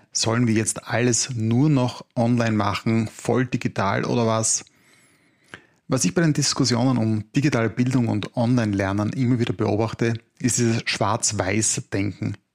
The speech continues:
Entweder im Seminarraum oder online. Wir wissen allerdings aus zahlreichen Studien, dass Menschen soziale Wesen sind und sozial lernen. Das heißt, wir brauchen das soziale Miteinander, um voneinander lernen zu können.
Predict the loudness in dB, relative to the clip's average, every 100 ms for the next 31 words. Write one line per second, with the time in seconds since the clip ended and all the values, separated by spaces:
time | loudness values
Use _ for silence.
0 | _ 0 0 2 0 0 2 2 4 4
1 | 2 2 2 2 2 0 0 2 4 4
2 | 2 -2 _ _ -6 -4 -2 -2 -4 -6
3 | -10 _ _ _ _ _ _ 0 2 2
4 | 2 2 2 0 -2 -2 0 0 -2 -2
5 | -6 0 0 2 2 2 -2 -4 -4 -2
6 | 0 0 0 0 0 -2 -4 -4 -2 0
7 | 0 2 0 2 0 0 -2 -4 -16 _
8 | _ 2 2 2 0 -2 -2 0 0 2
9 | 2 0 0 0 0 -2 -4 -14 -14 -4
10 | -4 0 0 0 -2 -2 -2 -2 -2 0
11 | 0 0 0 2 0 2 0 2 2 0
12 | -2 -4 -4 -2 0 2 0 0 0 2
13 | 2 0 0 -2 -2 -4